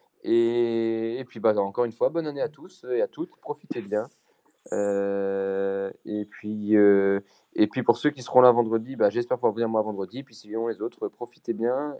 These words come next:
et on se retrouvera en tous les cas pour, euh, tous les événements à venir.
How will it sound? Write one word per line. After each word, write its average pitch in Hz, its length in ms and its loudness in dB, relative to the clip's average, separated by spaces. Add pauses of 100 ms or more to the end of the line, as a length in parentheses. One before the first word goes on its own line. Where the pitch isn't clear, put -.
(120)
et 107 180 -4
on 101 80 -8
se 101 80 -18
retrouvera 104 300 -4
en 104 40 -10
tous 104 120 -16
les 95 60 -10
cas 104 120 -6
pour, 90 220 -8
euh, 87 60 -4 (420)
tous - 100 -16
les 104 160 -4
événements 95 360 -6
à 110 80 -6
venir. 92 340 -14